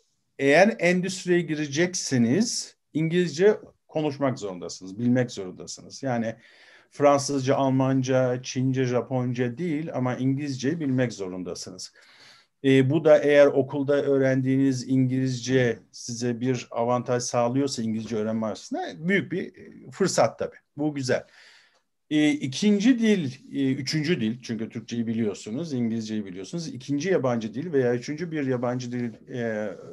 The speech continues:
öğrenmek istiyorsanız, e, büyük bir ihtimalle ben, e, Avrupa dili seçmem. Çünkü İngilizce ile Avrupa'yı ve Amerika'yı cover edebiliyorsunuz.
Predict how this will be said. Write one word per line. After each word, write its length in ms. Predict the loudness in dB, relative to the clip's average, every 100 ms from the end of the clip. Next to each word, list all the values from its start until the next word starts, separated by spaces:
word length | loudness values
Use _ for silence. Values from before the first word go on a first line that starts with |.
| -20 _ _ -8
öğrenmek 460 | -2 0 0 -4
istiyorsanız, 920 | -6 -8 -4 -4 -2 -4 -2 -6 -12 _ _ _ -20 -20 -20 -20 _ _ _ _ _ _ _ _ 0
e, 120 | 2 2 -2 -6 -12 -16 -18 -20 -20 -20 _ _ _ _ _ _ _ _ _ _ _ _ _ _ -12
büyük 360 | 2 4 4
bir 80 | 4
ihtimalle 560 | 4 4 4 6 6 6
ben, 400 | 8 8 6 2
e, 920 | -2 0 2 2 2 4 4 2 -2 2
Avrupa 460 | 6 6 8 4 2
dili 220 | 0 -2
seçmem. 540 | 0 -2 2 0 0 -6 _ _ _ _ _ _
Çünkü 260 | -6 -4 -2
İngilizce 880 | -2 -2 -2 0 0 -2 0 2 2
ile 260 | 4 2 0 -8 _ _ _ _
Avrupa'yı 960 | 4 4 4 2 4 6 6 6 4 -2
ve 200 | 0 2
Amerika'yı 540 | 2 2 -2 0 -2 0
cover 280 | -2 0
edebiliyorsunuz. 1120 | 0 2 2 2 2 2 0 -12 -14 -16 -20